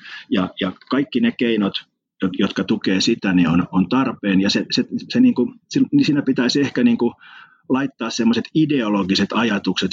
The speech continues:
vähäksi aikaa sivuun, tunnustaa tosiasiat siitä, että, että tämä talous,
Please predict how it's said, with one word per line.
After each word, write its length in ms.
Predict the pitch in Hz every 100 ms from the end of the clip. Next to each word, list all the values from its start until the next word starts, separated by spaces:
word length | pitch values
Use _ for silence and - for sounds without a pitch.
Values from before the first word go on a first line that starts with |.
| 117
vähäksi 340 | 110 104 -
aikaa 320 | 87 - 87
sivuun, 520 | - 156 139 120 107 101 - _ _ _
tunnustaa 500 | - 135 127 - 98 95
tosiasiat 640 | - 156 139 127 107 104 -
siitä, 500 | - 127 107 98 90
että, 280 | 90 92 90 - - - -
että 160 | 92
tämä 180 | 95 92 -
talous, 440 | 135 123 107 -